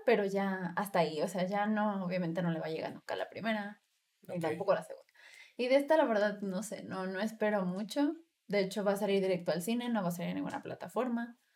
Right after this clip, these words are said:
Speaker 2: ¿Esa quién la distribuye?
Speaker 1: Pues es de
Speaker 2: Bueno, ¿de
Speaker 1: Sony.
Speaker 2: quién es? Es de Sony.
Speaker 1: Sony Pictures Animation
Speaker 2: Sí, pues es que
Speaker 1: y
Speaker 2: Sony no tiene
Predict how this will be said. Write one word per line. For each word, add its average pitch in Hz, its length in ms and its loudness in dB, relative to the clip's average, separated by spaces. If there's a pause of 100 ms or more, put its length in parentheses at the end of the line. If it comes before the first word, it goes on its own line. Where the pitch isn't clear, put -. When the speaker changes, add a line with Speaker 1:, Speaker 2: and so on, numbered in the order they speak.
(520)
Speaker 2:
¿Esa 196 260 6
quién 190 220 6
la 135 580 4
distribuye? 226 340 -4
Speaker 1:
Pues - 20 -2 (140)
es 269 120 -2
de - 80 8
Speaker 2:
Bueno, 175 120 8
¿de 156 140 4
Speaker 1:
Sony. 147 60 4
Speaker 2:
quién 156 140 2
es? 139 120 -4
Es 147 80 -4
de 165 60 -8
Sony. 131 380 -2
Speaker 1:
Sony 240 360 -6
Pictures 226 420 -6
Animation 240 880 4
Speaker 2:
Sí, 226 160 2
pues 170 180 2
es 160 60 -2
que 170 60 -2
Speaker 1:
y - 20 -2
Speaker 2:
Sony 160 280 0
no 147 140 -6
tiene 131 560 -6